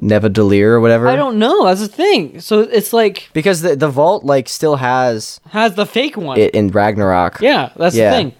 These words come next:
Speaker 2: So that's what, that's what, I don't know. I don't know the story behind that Infinity Gauntlet, right?
Speaker 1: I don't know.
Speaker 2: So
Speaker 1: I don't know.
Speaker 2: it's
Speaker 1: But yeah, so
Speaker 2: it's weird.
Speaker 1: it was really cool seeing, like, the interviews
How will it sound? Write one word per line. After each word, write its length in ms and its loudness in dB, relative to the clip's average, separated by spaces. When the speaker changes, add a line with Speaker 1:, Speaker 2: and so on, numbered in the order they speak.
Speaker 2:
So 220 -2
that's 240 -2
what, 100 -12
that's 300 -6
what, 140 -10
I 80 -10
don't 160 -8
know. 280 -4
I 120 0
don't 160 2
know 120 0
the 100 0
story 520 0
behind 520 -4
that 280 0
Infinity 460 -8
Gauntlet, 440 -14
right? 320 -2
Speaker 1:
I 80 0
don't 120 2
know. 260 0
Speaker 2:
So 320 2
Speaker 1:
I 160 -2
don't 100 -2
know. 160 -4
Speaker 2:
it's 280 -4
Speaker 1:
But 80 0
yeah, 160 2
so 380 0
Speaker 2:
it's 60 -4
weird. 260 -6
Speaker 1:
it 80 -2
was 140 -4
really 180 0
cool 220 -4
seeing, 240 -4
like, 220 -2
the 300 -2
interviews 460 -6